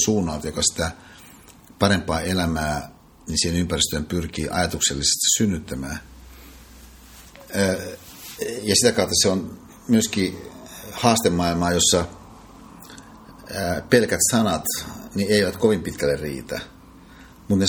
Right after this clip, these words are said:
sanatkin kuitenkin niin on sellaista, mitä erillisenäkin asiana kannattaa ihmisen ryhtyä kehittämään. Et, et jos ihminen kehittää vaikka omaa hahmotuskykyään, omaa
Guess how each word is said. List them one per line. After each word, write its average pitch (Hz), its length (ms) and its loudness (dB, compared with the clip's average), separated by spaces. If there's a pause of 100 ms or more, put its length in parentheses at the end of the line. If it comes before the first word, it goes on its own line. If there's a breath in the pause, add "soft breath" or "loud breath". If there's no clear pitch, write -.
sanatkin 127 420 2
kuitenkin 90 800 0
niin 98 160 2
on 95 140 -2
sellaista, 98 520 0 (160)
mitä 98 420 -2 (1300 loud breath)
erillisenäkin 90 600 2
asiana 85 300 -2
kannattaa 82 720 -4 (120)
ihmisen 87 380 -4
ryhtyä 82 420 -6
kehittämään. - 680 -8
Et, 87 100 -8 (220)
et - 180 -8
jos - 140 -2
ihminen 92 440 0
kehittää 90 580 0
vaikka 90 280 -6
omaa 90 600 -2 (440 loud breath)
hahmotuskykyään, 95 1500 0
omaa 92 240 0